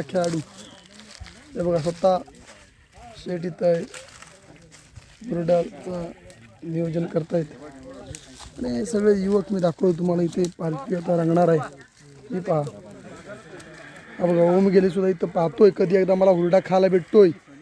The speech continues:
सकाळी काही सुद्धा भाकरीवर खाऊन आलेला नाही म्हणाला मगाशीच. हा साहिल कांगणे सुद्धा मला तसंच,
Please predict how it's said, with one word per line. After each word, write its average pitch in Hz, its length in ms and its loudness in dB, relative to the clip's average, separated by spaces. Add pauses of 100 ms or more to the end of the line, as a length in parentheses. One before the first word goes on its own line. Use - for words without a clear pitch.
सकाळी 196 460 -2
काही 185 240 -10
सुद्धा 190 160 -2
भाकरीवर 180 420 2
खाऊन 180 200 -2
आलेला 175 240 0
नाही 180 200 2
म्हणाला 180 380 2
मगाशीच. 180 480 0 (2750)
हा 220 80 2
साहिल 214 360 4
कांगणे 220 260 2
सुद्धा 208 180 2
मला 208 260 0
तसंच, 190 240 -2